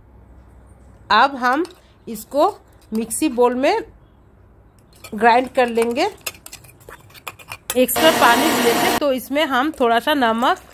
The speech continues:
काला नमक ऐड किए थे, but मीठा सही था इसलिए शुगर ऐड नहीं किए। आप चाहो तो शुगर ऐड कर सकते हो अपने स्वाद अनुसार। आप देखिए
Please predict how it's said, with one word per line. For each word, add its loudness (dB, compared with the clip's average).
काला 0
नमक -2
ऐड -2
किए -4
थे, -2
but 4
मीठा -2
सही -4
था 0
इसलिए -4
शुगर 0
ऐड 0
नहीं -4
किए। -6
आप -2
चाहो 0
तो -8
शुगर -4
ऐड -4
कर -2
सकते -6
हो -2
अपने 0
स्वाद 0
अनुसार। -6
आप 2
देखिए -4